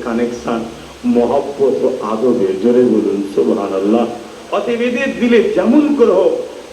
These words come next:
হুজুরের মহব্বত ও আদবের কানেকশনের তারটা কেটে দাও। কথা কিছু বুঝতে পারছেন? এরা কাজ করছে ভেতরে ভেতরে।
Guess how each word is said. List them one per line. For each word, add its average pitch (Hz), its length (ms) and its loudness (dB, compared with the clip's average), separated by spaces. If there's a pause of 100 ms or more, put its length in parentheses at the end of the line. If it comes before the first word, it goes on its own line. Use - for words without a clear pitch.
হুজুরের 185 680 2
মহব্বত 175 720 0
ও 165 240 4
আদবের 170 520 0 (120)
কানেকশনের 160 540 -2 (140)
তারটা 135 280 -6 (100)
কেটে 123 180 -4
দাও। 104 200 -4 (2000)
কথা 127 140 -2
কিছু - 260 -2
বুঝতে 156 320 0
পারছেন? 165 500 0 (680)
এরা 117 180 2 (160)
কাজ 117 120 -4 (160)
করছে - 260 -4
ভেতরে - 320 -4
ভেতরে। - 360 -6